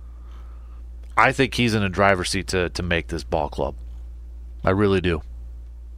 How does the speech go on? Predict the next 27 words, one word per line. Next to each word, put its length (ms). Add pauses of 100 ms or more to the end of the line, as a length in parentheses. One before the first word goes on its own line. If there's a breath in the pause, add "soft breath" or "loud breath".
(220)
I, 720
I 60
think 240
now 360
he 160
just 240
would 140
have, 300 (360 loud breath)
something 360
would 120
have 220
to 100
happen. 520 (1300 soft breath)
His 220
play 280
would 160
just 180
have 200
to 120
all 280
of 40
a 80
sudden 340
suddenly 440
just 240
drop 440
off 500